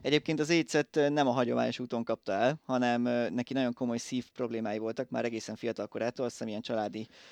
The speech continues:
ö, vonalon, ö, örökölte ezt, már az édesanyjának is ilyen húszas évei voltak, és neki is,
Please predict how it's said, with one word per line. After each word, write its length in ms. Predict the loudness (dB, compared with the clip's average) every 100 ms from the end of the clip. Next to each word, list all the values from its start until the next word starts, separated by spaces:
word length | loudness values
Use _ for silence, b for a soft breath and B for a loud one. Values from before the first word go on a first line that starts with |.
| B
ö, 200 | -4 -2
vonalon, 500 | 0 2 2 2 -2 -2
ö, 40 |
örökölte 640 | -2 0 0 -2 -2 0 2
ezt, 260 | 2 2 -2
már 140 | -4
az 60 | -2
édesanyjának 580 | -2 -2 -2 -2 -2
is 120 | -4 -6
ilyen 120 | -6
húszas 300 | -8 -8 -4
évei 220 | -2 -2
voltak, 300 | 0 0 -2
és 100 | -6
neki 340 | -4 -4 -2 -2
is, 160 | -2